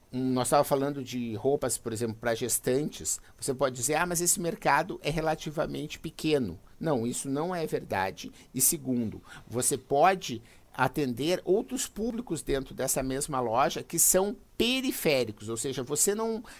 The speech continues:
está focando naquela mulher que tá no, com sobrepeso, que é mais gordinha, mas muitas delas vão querer algumas das roupas que você está oferecendo lá.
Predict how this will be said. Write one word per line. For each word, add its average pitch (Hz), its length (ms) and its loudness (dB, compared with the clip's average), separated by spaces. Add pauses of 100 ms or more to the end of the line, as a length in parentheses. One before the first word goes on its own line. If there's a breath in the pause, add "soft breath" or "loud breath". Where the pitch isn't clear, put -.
(100)
está 180 360 6
focando 165 600 0
naquela 143 380 0
mulher 127 500 2
que - 140 -12
tá 120 320 4
no, 127 160 -4
com 131 260 -4
sobrepeso, 123 800 -2
que 131 120 -6
é - 20 0
mais 120 280 0
gordinha, 107 640 -2 (240 loud breath)
mas 113 220 2
muitas 170 640 0
delas 127 480 2
vão 135 300 -2
querer 143 580 0
algumas 143 460 0
das 160 180 -2
roupas 139 340 -2
que - 100 -16
você 131 280 -2
está 123 460 -2 (100)
oferecendo 98 720 -6
lá. 92 160 -4